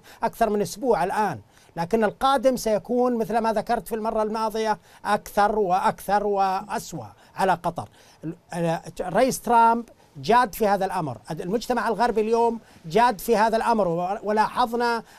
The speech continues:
أيضًا حتى في داخل بعض ال-، بعض الدول الغربية اليوم يتحدثون عن ال-،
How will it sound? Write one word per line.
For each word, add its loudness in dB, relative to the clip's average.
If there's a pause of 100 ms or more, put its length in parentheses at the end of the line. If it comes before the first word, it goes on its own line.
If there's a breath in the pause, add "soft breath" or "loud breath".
(120)
أيضًا 2
حتى -2
في -2
داخل 0
بعض -2
ال-، -2 (360 soft breath)
بعض 2
الدول 4
الغربية 0
اليوم 2
يتحدثون -6
عن -6
ال-، -8